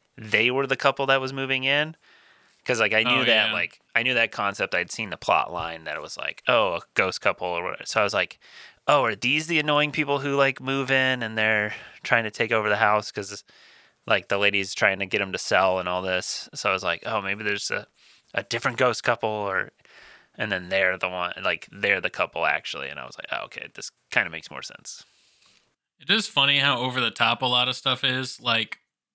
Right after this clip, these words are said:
Speaker 2: when Catherine O'Hara's making additions to the house, it's, like, the most ridiculous shit you've ever seen anyone do to a house.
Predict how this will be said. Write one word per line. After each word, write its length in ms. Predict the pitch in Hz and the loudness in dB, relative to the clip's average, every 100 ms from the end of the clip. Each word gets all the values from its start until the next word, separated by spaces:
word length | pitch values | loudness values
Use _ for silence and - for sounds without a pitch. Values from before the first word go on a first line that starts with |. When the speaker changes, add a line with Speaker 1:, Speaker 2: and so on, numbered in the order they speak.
| _ _ | _ _
Speaker 2:
when 600 | 131 127 127 120 120 120 117 | 0 2 4 2 2 0 0
Catherine 440 | 131 135 139 139 | 0 0 2 2
O'Hara's 480 | 135 120 127 131 127 | 4 4 4 2 2
making 440 | 127 123 131 120 - _ | 0 0 -2 -2 -12 _
additions 540 | 139 131 127 - 131 - | -4 0 0 0 -4 -2
to 80 | 135 | 2
the 100 | 117 | 2
house, 540 | - 117 135 147 - 127 | 4 2 0 -6 -12 -10
it's, 140 | 123 | 0
like, 180 | 147 135 | 0 2
the 60 | 139 | 2
most 300 | 135 135 - | 2 2 0
ridiculous 680 | 127 113 127 - 131 131 | 0 2 -2 0 0 0
shit 220 | 123 139 127 | 2 0 0
you've 180 | 123 | -2
ever 300 | 120 127 123 | 0 -2 0
seen 340 | 120 - 123 120 | -2 0 0 0
anyone 380 | 123 127 123 120 | 0 0 0 0
do 160 | 120 | 0
to 120 | 117 | 0
a 60 | 110 | 2
house. 520 | 113 110 117 - - | 0 -2 -4 -10 -12